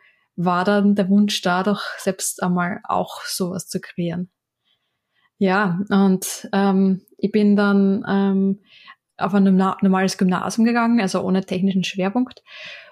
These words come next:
Und war aber trotzdem immer ein bisschen fasziniert von der Technik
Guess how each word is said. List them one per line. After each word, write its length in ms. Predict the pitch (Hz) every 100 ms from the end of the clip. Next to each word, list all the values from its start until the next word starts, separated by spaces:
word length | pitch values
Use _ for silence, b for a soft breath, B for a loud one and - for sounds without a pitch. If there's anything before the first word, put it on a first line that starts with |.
| B _ _
Und 760 | 196 196 208 208 202 - - - - -
war 120 | 175
aber 160 | 196
trotzdem 340 | 196 202 - 208
immer 200 | 190 202
ein 80 | 196
bisschen 180 | 196
fasziniert 540 | 180 190 - 180 185 180
von 100 | 190
der 100 | 185
Technik 400 | - 170 190